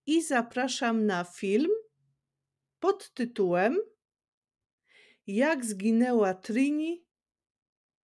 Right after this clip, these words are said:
i dlaczego. Dominika Wiązecka. Kochani, ta historia jest jedną z najtrudniejszych,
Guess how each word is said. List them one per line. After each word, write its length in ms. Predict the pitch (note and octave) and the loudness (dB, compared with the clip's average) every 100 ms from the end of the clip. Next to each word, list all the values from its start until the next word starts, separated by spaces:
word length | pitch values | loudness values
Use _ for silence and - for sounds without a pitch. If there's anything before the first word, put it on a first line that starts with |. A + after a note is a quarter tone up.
| _ | _
i 140 | A3+ | -6
dlaczego. 800 | G#3 G#3+ G#3 - G#3+ E3 C#3+ F3+ - _ _ _ _ _ _ _ _ _ _ _ _ _ _ _ _ _ _ _ _ - | 0 0 0 -2 -2 -2 -8 -10 -20 _ _ _ _ _ _ _ _ _ _ _ _ _ _ _ _ _ _ _ _ -12
Dominika 760 | F3 A#3 E4 D#4+ A#3+ A3 B3+ A3+ | -2 0 0 2 2 2 -2 0
Wiązecka. 1000 | A#3+ B3 F#3 F3 F3 - F3 D3 F#3+ - _ _ _ _ _ _ _ _ _ _ _ _ _ _ _ _ _ _ _ _ _ _ _ _ _ _ _ - _ _ G#3 G#3+ | 0 0 0 -2 -4 -8 -8 -8 -12 -18 _ _ _ _ _ _ _ _ _ _ _ _ _ _ _ _ _ _ _ _ _ _ _ _ _ _ _ -20 _ _ -2 0
Kochani, 600 | B3+ A#3+ D4 E4 D#4+ - | -4 -2 -6 -4 -6 -6
ta 280 | C#4 C#4+ | -2 -2
historia 680 | C#4+ C#4+ B3 - C4+ C4+ C#4 | -2 -2 -4 -2 -2 0 0
jest 480 | C4+ A#3+ C4 B3+ - G#3 | 2 2 0 -4 -10 -6
jedną 680 | G#3 C#4 A#3+ B3+ B3+ A#3+ | -2 0 0 0 0 0
z 100 | G#3 | 0
najtrudniejszych, 1500 | A3+ C#4 D#4+ - B3 G#3 G#3+ A3 G#3 F#3+ - F3 D#3+ - - | 2 0 -2 -4 -6 -4 -2 2 2 0 -6 -8 -10 -14 -20